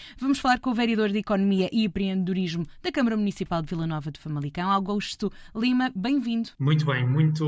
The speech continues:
Speaker 2: obrigado pelo convite, é com enorme gosto que aqui estou. No fundo, para vos dizer que para nós esta questão do apoio à diáspora e, portanto, desta ligação à diáspora é estratégico.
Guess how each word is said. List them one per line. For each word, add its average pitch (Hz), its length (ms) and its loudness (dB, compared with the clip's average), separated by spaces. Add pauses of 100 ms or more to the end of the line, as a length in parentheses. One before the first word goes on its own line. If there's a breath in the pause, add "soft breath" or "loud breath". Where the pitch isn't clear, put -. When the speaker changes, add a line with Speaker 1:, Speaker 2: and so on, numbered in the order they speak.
Speaker 2:
obrigado 139 560 2
pelo 131 160 0
convite, 123 500 -6
é 135 60 -8
com 127 240 -6
enorme 123 640 0
gosto 135 480 -4
que 123 160 -8
aqui - 160 -12
estou. 147 540 0 (500 loud breath)
No 127 140 0
fundo, 139 480 0
para 135 220 2
vos - 240 -4
dizer 135 720 2
que 131 400 -2 (340 soft breath)
para 135 100 2
nós 139 380 4
esta 131 300 0
questão 127 640 -2
do 127 100 -4
apoio 131 480 2
à 117 220 -8
diáspora 131 680 -2
e, 117 120 -6
portanto, 127 400 -12 (680 soft breath)
desta 127 320 -2
ligação 135 400 0
à 127 60 0
diáspora 127 720 -6
é 123 380 -2
estratégico. 127 720 -4